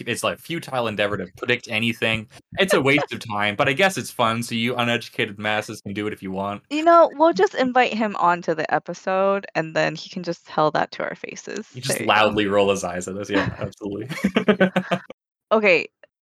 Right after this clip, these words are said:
Speaker 2: so the weapon that Shadow Throne gives Silchus Ruin, is that,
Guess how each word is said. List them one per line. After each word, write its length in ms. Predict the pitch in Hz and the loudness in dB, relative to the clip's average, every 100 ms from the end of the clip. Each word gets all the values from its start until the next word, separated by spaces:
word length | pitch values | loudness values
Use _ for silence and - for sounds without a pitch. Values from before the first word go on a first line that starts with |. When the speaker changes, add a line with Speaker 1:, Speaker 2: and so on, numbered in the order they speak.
| _ _ _ | _ _ _
Speaker 2:
so 220 | 214 254 226 | -2 2 4
the 140 | 226 | 2
weapon 640 | 214 226 240 311 311 294 247 | 6 4 6 2 0 -4 2
that 500 | 233 220 196 - - _ _ _ | 6 6 4 -2 -18 _ _ _
Shadow 420 | - 214 196 196 | 0 4 6 4
Throne 440 | 196 190 180 170 165 | 0 0 0 0 -8
gives 300 | - 170 170 - - | 2 2 2 -2 -14
Silchus 640 | - 156 143 - 151 - - | 0 0 0 -2 -4 -4 -10
Ruin, 400 | 85 50 - 190 _ _ _ _ | -10 -10 -14 -18 _ _ _ _
is 140 | 190 185 | -6 -2
that, 640 | 220 233 262 269 - - | 4 6 4 0 -12 -20